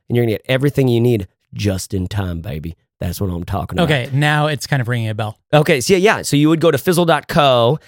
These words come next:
Speaker 1: and you just sign up. It's totally for free. And you get to kick the tires for a little bit. And
Speaker 2: That's
Speaker 1: then
Speaker 2: true. But if you just go to fizzle dot co, I believe you'll get, uh, a one month free trial. If you go to fizzle dot co slash try five as a podcast listener, you're gonna get a five
Speaker 1: Oh,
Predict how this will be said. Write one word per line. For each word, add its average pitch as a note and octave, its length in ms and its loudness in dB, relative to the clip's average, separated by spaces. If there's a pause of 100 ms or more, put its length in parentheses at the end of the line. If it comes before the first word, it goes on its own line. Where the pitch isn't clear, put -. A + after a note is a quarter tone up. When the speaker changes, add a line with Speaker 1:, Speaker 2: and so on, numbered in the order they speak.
(280)
Speaker 1:
and B2+ 400 2 (100)
you C#3+ 140 0
just C#3 180 0
sign C#3+ 220 2
up. C#3+ 140 0
It's B2+ 120 -4
totally D3 300 2
for A#2+ 140 -4
free. A2+ 480 0 (320)
And B2 80 2
you A#2+ 40 2
get C3 100 0
to - 60 -10
kick C#3+ 140 -2
the C3+ 80 -4
tires A#2+ 340 2
for B2 120 -2
a A2 40 2
little G#2 180 0
bit. G2 280 -2
And E3+ 160 4
Speaker 2:
That's A#2+ 120 4
Speaker 1:
then A#2+ 60 0
Speaker 2:
true. E3 240 2
But D#3 140 2
if E3 140 0
you F3 60 0
just G3 200 -2
go G3+ 80 2
to E3+ 80 2
fizzle D3 240 -2
dot C3 220 -2
co, B2+ 500 0
I A#2 120 0
believe D#3 420 0
you'll C#3+ 140 2
get, B2+ 380 -2 (120)
uh, B2+ 420 0
a D3+ 80 -2
one D3 260 2
month C3+ 280 0
free C3 260 -4
trial. C3+ 680 0
If C#3+ 100 0
you F#3+ 80 0
go A#3+ 80 2
to G3+ 80 0
fizzle E3 300 -4
dot C3+ 160 -2
co C#3+ 100 -2
slash B2 240 -6
try A2+ 180 -6
five C3 380 0
as A2+ 100 -4
a A2 40 -10
podcast C3+ 500 -2
listener, A#2+ 240 -6
you're A#2+ 100 -2
gonna E3 140 0
get A#2+ 100 -2
a G2 40 -8
five B2+ 380 -2
Speaker 1:
Oh, C#3 200 -2